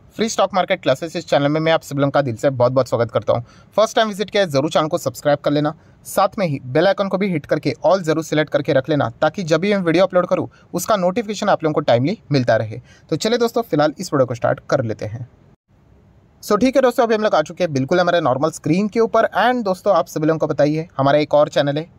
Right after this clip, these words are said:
एसएमकेसी करके, ठीक है। And वहाँ पे मैं बहुत सारे वीडियोज़ अपलोड करते रहता हूँ, आपको सिखाने की कोशिश करते रहता हूँ। And शेयर मार्केट से रिलेटेड अगर मैं बात करूँ,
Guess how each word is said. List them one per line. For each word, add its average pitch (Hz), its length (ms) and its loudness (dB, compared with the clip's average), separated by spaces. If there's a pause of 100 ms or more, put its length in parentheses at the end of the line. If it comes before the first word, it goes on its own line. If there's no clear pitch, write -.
(120)
एसएमकेसी 151 500 -2
करके, 147 340 -2 (300)
ठीक 165 160 -4
है। 127 120 0 (400)
And 165 140 0
वहाँ 147 140 2
पे 180 120 -2
मैं 185 160 -2
बहुत 143 220 2
सारे 165 360 0
वीडियोज़ 143 260 0
अपलोड 139 260 0
करते 127 260 0
रहता 143 200 0
हूँ, 143 40 4
आपको 143 200 -2
सिखाने 139 320 -2
की 147 120 -2
कोशिश 135 300 -4
करते 131 300 0
रहता 139 220 2
हूँ। 156 200 -6 (460)
And 220 240 -2
शेयर 233 260 0
मार्केट 233 360 -2
से 220 100 -2
रिलेटेड 185 340 0
अगर 180 160 4
मैं 175 180 0
बात 143 200 2
करूँ, 151 240 -2